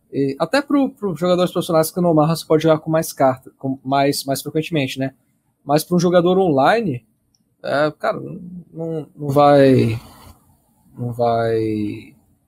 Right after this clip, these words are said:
fazer muita diferença, porque você, você vê várias mãos por hora, né? Então, por isso os recreativos, eles, eles tendem a preferir um pouquinho mais de Omaha no ao vivo, né? Porque você, pô,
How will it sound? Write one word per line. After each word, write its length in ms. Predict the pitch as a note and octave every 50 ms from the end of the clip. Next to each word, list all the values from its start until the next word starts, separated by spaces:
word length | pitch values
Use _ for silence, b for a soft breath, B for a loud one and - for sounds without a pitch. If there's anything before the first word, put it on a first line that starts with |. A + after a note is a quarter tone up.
| _ _ _ _
fazer 200 | - B2+ B2 C3+
muita 200 | C3 C3+ C3+ D3
diferença, 340 | C3 - - C3+ C3+ B2+ -
porque 160 | - - B2
você, 200 | A#2 - - -
você 240 | - - - C3+ B2+
vê 60 | B2
várias 300 | A#2+ C3 C3 C3+ C3+ C3+
mãos 160 | C3+ C3 B2
por 180 | - - C3+ B2
hora, 220 | A#2+ B2 A#2 A2
né? 160 | A2 A2+ A2+ - _ _ _ _ _ _ _ _
Então, 240 | - - C3 C3
por 180 | B2+ - - F3
isso 140 | G#3 - -
os 60 | -
recreativos, 400 | B3+ A#3+ B3 B3 A#3+ A#3+ A3 G3+
eles, 280 | A3 A3 A3 - - -
eles 160 | - D#3+ D#3 -
tendem 240 | - F#3+ F3+ F#3
a 20 | E3+
preferir 320 | F3+ F3+ F3 - F3+ F3
um 60 | E3
pouquinho 280 | - F3+ D#3+ - F#3 F#3
mais 180 | F3 F3+ F3 -
de 60 | F#3+
Omaha 420 | F3 E3 E3 E3 D#3+ D#3 C3 C3 _ _ _ _ _ -
no 120 | C#3 D3
ao 120 | D#3 E3 D#3
vivo, 320 | - F#3+ G3 F3+ D3 C#3
né? 140 | C3+ C#3+ C#3
Porque 260 | - D3 _ - D3
você, 220 | C#3+ - - D3+ - _
pô, 140 | - F3+ C#3+